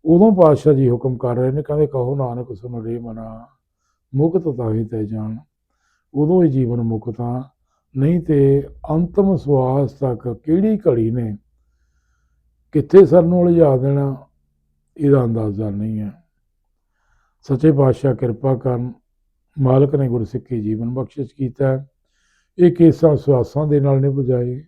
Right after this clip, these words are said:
ਉਹਦੇ ਲਈ ਆਓ ਸੰਗਤੀ ਰੂਪ ਦੇ ਵਿੱਚ ਸਿਮਰਨ ਕਰੀਏ, ਤਾਂ ਕਿ ਮਨ ਇਹ ਵਚਨ ਦ੍ਰਿੜ ਕਰ ਲਏ, ਸਿਮਰਨ ਕਰਨਾ ਜ਼ਰੂਰੀ ਹੈ, ਇਹਦੇ ਨਾਲ ਮਨ ਦੀ ਇਕਾਗਰਤਾ ਬਣਦੀ ਹੈ। ਗੁਰਬਾਣੀ ਪੜ੍ਹਨਾ, ਸੁਣਨਾ, ਮੰਨਣਾ, ਕਮਾਉਣਾ ਜ਼ਰੂਰੀ ਹੈ, ਸਾਡਾ ਜੀਵਨ ਹੈ।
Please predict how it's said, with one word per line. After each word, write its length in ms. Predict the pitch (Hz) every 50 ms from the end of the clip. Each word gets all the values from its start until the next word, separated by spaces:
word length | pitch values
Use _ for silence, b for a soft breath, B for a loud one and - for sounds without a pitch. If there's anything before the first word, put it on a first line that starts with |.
| _ _ _
ਉਹਦੇ 220 | 151 147 139 139 127
ਲਈ 200 | 120 120 117 117
ਆਓ 300 | 113 107 110 110 120 120 _ _ _ _ _ _ _ _ _ _ _ _ _ _
ਸੰਗਤੀ 480 | _ - 147 147 151 170 165 185 175 151
ਰੂਪ 260 | 139 131 117 - 131
ਦੇ 140 | 123 123 120
ਵਿੱਚ 240 | 120 120 104 120
ਸਿਮਰਨ 500 | 110 - - 127 113 110 117 120 127 139
ਕਰੀਏ, 500 | 135 - 135 117 113 110 117 123 127 131 - _ _ _ _ _ _ _ _ _ _ _ _ _
ਤਾਂ 200 | - 160 160 165
ਕਿ 140 | 160 185 196
ਮਨ 320 | 175 160 147 147 151 156 175
ਇਹ 120 | 190 196
ਵਚਨ 340 | 170 160 147 156 156 143 135
ਦ੍ਰਿੜ 180 | 127 147 165
ਕਰ 260 | 165 - 156 135 120 113
ਲਏ, 240 | 120 120 131 147
ਸਿਮਰਨ 460 | 139 - - 139 127 131 143 170 180 175
ਕਰਨਾ 380 | - 165 143 131 135 139 135
ਜ਼ਰੂਰੀ 460 | 127 127 127 123 123 117 123 120 127
ਹੈ, 80 | 135 131
ਇਹਦੇ 200 | 131 131 123 135
ਨਾਲ 140 | 131 127 117
ਮਨ 240 | 113 113 113 110 107
ਦੀ 120 | 113 113
ਇਕਾਗਰਤਾ 600 | 110 - - 113 104 104 - 110 113 _ 131 127
ਬਣਦੀ 420 | 127 131 123 123 120 117 123 123
ਹੈ। 60 | 127 123 _ _ _ _ _ _ _ _ _ _ _ _ _ _ _ _ _ _ _ _ _ _ -
ਗੁਰਬਾਣੀ 540 | 123 139 143 143 135 131 135 135 143 165 190
ਪੜ੍ਹਨਾ, 440 | 180 185 190 185 196 202 208 202 180
ਸੁਣਨਾ, 360 | 110 143 160 160 160 170 170
ਮੰਨਣਾ, 380 | 160 156 151 143 147 156 165 160
ਕਮਾਉਣਾ 400 | 160 156 151 151 151 151 156 156
ਜ਼ਰੂਰੀ 420 | 143 147 143 143 147 139 147 151
ਹੈ, 80 | 156 143
ਸਾਡਾ 360 | - 131 127 123 123 123 120
ਜੀਵਨ 480 | 110 107 113 113 107 113 127 135 120 110
ਹੈ। 180 | 131 135 127